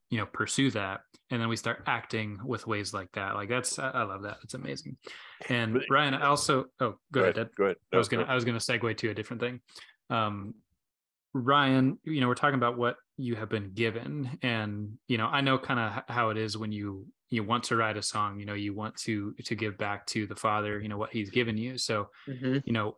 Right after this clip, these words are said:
Speaker 1: what, can you just walk through, like, what it's like for you when you're writing a song, you know, just
Speaker 3: Oh.
Speaker 1: 'cause you have, you have the gift, you want to pour it out. So what's, what's the process like for you? What, what do you feel when you're doing that?
Speaker 3: That's, that's actually a very interesting question.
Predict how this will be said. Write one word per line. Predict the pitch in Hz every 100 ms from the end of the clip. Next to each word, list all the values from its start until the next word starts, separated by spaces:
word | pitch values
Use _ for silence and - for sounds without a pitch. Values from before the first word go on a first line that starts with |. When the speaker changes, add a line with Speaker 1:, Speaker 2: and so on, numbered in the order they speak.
| -
Speaker 1:
what, | 120 131 160 - _ _ 160 131
can | 143 147
you |
just | 143 123 - -
walk | 127 117
through, | - 123
like, | 113 107
what | 123 123
it's | -
like | 123 -
for | - 101
you | 104 107
when | 101
you're | 107 110
writing | 107 110
a | 110
song, | - 107 107 104 95 -
you | 131
know, | 104 98 98 _ _
just | 127 117 - - _ -
Speaker 3:
Oh. | 139
Speaker 1:
'cause | 127 117
you | 110
have, | 123 120
you | 127 120
have | 127
the | 117
gift, | 107 120 -
you | 113
want | 104 117 131
to | -
pour | 107 123 110
it | 101
out. | 101 98 -
So | 113
what's, | 120 120
what's | 156 135
the | 131
process | 131 117 117 107
like | 107 -
for | 107
you? | 101
What, | 117 139
what |
do | 123
you | 110
feel | - 104 104 98
when | 101
you're | 101
doing | 98 101 110
that? | 127 - _ _ _ _ _ - - - _
Speaker 3:
That's, | - 147 -
that's | 151 147
actually | 156 156 127
a |
very | 110 127 117
interesting | 123 - 113 101
question. | 117 131 107 92